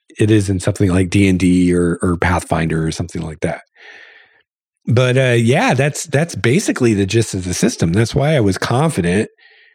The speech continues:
that we could cover this today, because there's not a lot to it. Oh, there's one other thing that every, uh, character has in all the games, and that's your backgrounds. So you get five points to choose backgrounds with,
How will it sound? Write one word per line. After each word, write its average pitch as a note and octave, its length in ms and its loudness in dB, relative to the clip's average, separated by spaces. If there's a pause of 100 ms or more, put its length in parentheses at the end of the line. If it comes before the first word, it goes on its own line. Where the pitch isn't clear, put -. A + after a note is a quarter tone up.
(140)
that G2+ 100 4
we C#3 100 4
could G2 140 -2
cover D3+ 300 0
this G2+ 200 0
today, F#2+ 340 2
because G#2+ 320 2
there's B2 200 2
not G#2 400 2
a A#2+ 80 2
lot G2 400 0 (640)
to B3+ 240 2
it. A#2 220 0 (400)
Oh, F3+ 320 0
there's D#3 240 2
one G#3 280 2
other F#3 300 2
thing C3+ 460 2
that B2 160 0
every, C3+ 560 2
uh, A#2 220 0
character A#2 360 0
has A2 260 2
in G#2 80 0
all C3 160 2
the C#3 120 2
games, F2+ 400 -6 (520)
and C3+ 140 0
that's E3 220 -2
your D#3 100 4 (140)
backgrounds. - 760 -4 (600)
So C3+ 580 2
you C#3 200 2
get D3 360 0 (180)
five D#3+ 640 -2
points C#3 600 -2 (320)
to B2 100 2
choose C#3+ 320 2
backgrounds A#2+ 540 0
with, G2 280 2